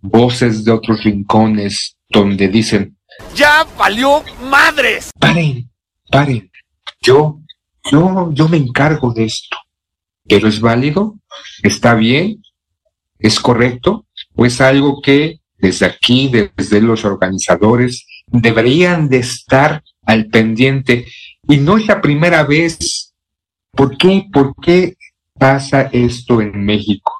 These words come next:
Speaker 1: No llevan cinco años estas premiaciones, no llevan diez años, llevan varias décadas.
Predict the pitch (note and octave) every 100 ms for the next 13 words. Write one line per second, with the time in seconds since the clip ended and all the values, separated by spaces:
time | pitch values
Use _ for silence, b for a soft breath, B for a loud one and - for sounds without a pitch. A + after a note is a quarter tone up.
0 | _ - A#2 A#2+ A2 G#2 G2 G#2 F#2+ F#2+
1 | G2+ A#2+ A#2+ A2+ G#2+ G#2+ - G#2+ - F2+
2 | F2+ F2+ E2+ - G#2+ B2 A2 G2 G2+ G2+
3 | G2+ G2+ G#2 G2 - A2+ C3 A#2+ G#2+ -
4 | _ B B B _ - C3 C3+ B2+ C3
5 | B2+ C#3 B2 - - A#2+ - A#2+ - -
6 | -